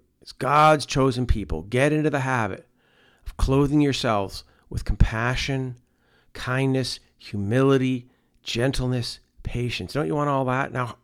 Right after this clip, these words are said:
where do I get all that from? He goes on, "Bear with each other and forgive one another if any of you has a grievance against someone else."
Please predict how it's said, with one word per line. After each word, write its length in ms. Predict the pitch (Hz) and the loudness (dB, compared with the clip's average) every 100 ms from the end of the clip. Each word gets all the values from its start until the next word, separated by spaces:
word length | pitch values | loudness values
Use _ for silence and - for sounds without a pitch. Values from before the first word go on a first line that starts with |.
| - | -4
where 220 | 143 190 | 0 2
do 100 | 185 | 4
I 140 | 156 | 4
get 200 | 135 151 | 4 4
all 200 | 143 104 | 4 2
that 320 | 98 85 73 - | 0 -6 -8 -12
from? 360 | - 76 76 - _ _ _ - | -8 -8 -8 -14 _ _ _ -4
He 140 | 120 | 0
goes 220 | 143 147 139 | 4 4 4
on, 240 | 123 90 - _ - - _ _ | 2 0 -8 _ -20 -20 _ _
"Bear 260 | 143 151 180 | 6 10 12
with 160 | 185 185 | 10 10
each 220 | 175 175 | 6 4
other 260 | 139 117 | 6 4
and 460 | 123 131 139 135 117 _ _ _ _ _ _ _ | 4 6 6 4 0 _ _ _ _ _ _ _
forgive 1040 | - - 160 135 143 170 202 202 190 175 - - _ _ | -12 0 2 4 8 10 10 6 2 -6 -12 -20 _ _
one 300 | 120 147 160 | 2 6 8
another 460 | 165 160 156 160 143 | 8 6 6 4 4
if 120 | 135 | 4
any 220 | 147 151 | 4 4
of 120 | 139 | 4
you 180 | 131 147 | 4 4
has 420 | 131 135 135 - - _ - | 4 2 2 -2 -12 _ -6
a 100 | 123 | -6
grievance 840 | 110 131 139 135 143 139 - - - | 0 4 4 4 2 0 -6 -8 -10
against 680 | 127 135 131 135 - - - | -4 0 2 0 -2 -8 -10
someone 760 | - - 135 127 120 120 123 120 _ | -10 -4 0 0 0 0 -2 -4 _
else." 760 | - 78 67 - - - - | -4 -4 -4 -10 -12 -12 -12